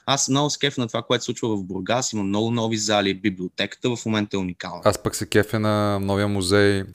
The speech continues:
Speaker 2: новия стар музей на хумора и сатирата в Габрово, Дома на хумора и сатирата.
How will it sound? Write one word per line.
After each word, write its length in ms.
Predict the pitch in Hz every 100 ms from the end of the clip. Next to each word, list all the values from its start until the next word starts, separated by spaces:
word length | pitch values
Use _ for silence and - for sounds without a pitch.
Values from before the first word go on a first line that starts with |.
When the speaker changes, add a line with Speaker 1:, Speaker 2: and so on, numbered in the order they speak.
| -
Speaker 2:
новия 260 | 101 95 92
стар 480 | - 127 131 - - _ _ 92
музей 360 | 92 82 92
на 80 | 85
хумора 480 | - 95 85 82 82 -
и 60 | 87
сатирата 540 | 90 85 90 85 -
в 40 |
Габрово, 580 | 76 78 76 87 92 98 92
Дома 420 | 85 87 92 92
на 80 | 90
хумора 340 | - 87 82
и 40 | 78
сатирата. 600 | 82 80 95 95 -